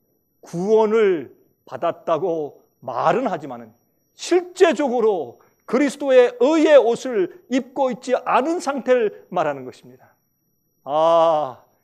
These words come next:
이들의 이 깨끗한 성품을 얻어야 할 시기에 그들은 눈이 멀어 있는 것입니다.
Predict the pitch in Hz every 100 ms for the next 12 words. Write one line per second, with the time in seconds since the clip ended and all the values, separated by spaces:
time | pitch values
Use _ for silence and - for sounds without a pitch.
0 | _ _ 156 151 175 165 156 139 - _
1 | _ _ _ 165 160 147 - _ _ 311
2 | - 254 240 233 220 214 - 202 - 185
3 | 190 185 185 - 170 170 160 147 - 156
4 | 151 135 131 117 _ _ - 151 151 139
5 | 123 117 165 226 269 247 240 226 220 208
6 | 196 190 196 196 -